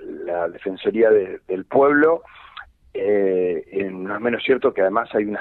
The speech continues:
cifra negra que la gente que no va ni a la Defensoría ni va a, al Ministerio Público de Acusación porque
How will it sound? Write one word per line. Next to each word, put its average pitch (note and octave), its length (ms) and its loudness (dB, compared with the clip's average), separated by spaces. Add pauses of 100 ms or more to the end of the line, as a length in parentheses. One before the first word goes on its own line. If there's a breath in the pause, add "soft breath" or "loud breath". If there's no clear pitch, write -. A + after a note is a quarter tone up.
cifra G2+ 300 -2
negra B2 320 4
que A2 100 -4
la G#2 120 0
gente B2+ 300 -4
que G2 100 -10
no G2+ 180 -4
va G#2+ 160 4
ni G#2 160 -10
a F#2+ 40 -10
la F#2+ 80 -10
Defensoría G#2 800 0
ni G2+ 200 -4
va G2 360 4 (480 loud breath)
a, F2+ 640 0
al F#2 120 -6
Ministerio G2 380 -4
Público G2 340 0
de F#2+ 60 4
Acusación - 500 -2
porque F#2+ 320 -6